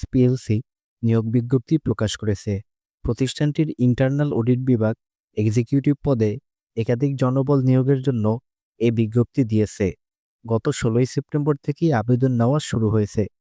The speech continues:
আবেদন করা যাবে আগামী তেইশ সেপ্টেম্বর পর্যন্ত।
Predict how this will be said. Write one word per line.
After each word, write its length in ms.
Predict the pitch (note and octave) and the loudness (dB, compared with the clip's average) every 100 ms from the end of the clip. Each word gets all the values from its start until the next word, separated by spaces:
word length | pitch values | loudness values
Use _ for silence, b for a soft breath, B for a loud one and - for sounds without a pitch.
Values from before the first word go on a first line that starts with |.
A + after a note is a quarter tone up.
| _ _ _ - | _ _ _ -6
আবেদন 380 | G#2+ A2 B2 D3 | -2 0 0 0
করা 220 | D3 D3+ D3 | 0 0 0
যাবে 240 | D3+ D#3 C3 | 0 2 0
আগামী 320 | A2 A#2+ C3+ | 2 2 0
তেইশ 260 | - A2+ - | 0 -2 -2
সেপ্টেম্বর 600 | - A#2+ - C3+ B2 D3 _ _ _ - | -6 -6 -2 0 0 -2 _ _ _ -2
পর্যন্ত। 400 | A2+ G#2+ G#2 | 0 0 -2